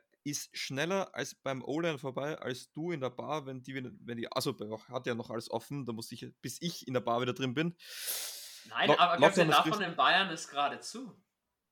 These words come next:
Speaker 1: Echt?
Speaker 2: Bayern ist gerade auch für alles im Lockdown, alles, äh, vergnügliche Etablissement. <laughs>
Speaker 1: Na dann, ähm,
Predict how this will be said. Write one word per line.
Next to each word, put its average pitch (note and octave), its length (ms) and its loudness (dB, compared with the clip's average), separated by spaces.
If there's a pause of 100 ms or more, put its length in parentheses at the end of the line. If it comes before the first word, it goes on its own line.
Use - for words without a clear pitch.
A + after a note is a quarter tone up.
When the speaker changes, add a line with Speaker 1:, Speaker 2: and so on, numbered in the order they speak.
(400)
Speaker 1:
Echt? - 320 0 (560)
Speaker 2:
Bayern B2 260 -2
ist C#3+ 160 -4
gerade C3+ 260 4
auch - 140 2
für - 80 -2
alles C#3 240 2
im C3 100 -10
Lockdown, B2 460 -2
alles, C3 480 -6
äh, C3 460 -6 (1000)
vergnügliche G3 800 0
Etablissement. D#3+ 880 -4 (600)
<laughs> - 500 -6 (1200)
Speaker 1:
Na A#2+ 100 6
dann, D3+ 380 4
ähm, C#3 840 -2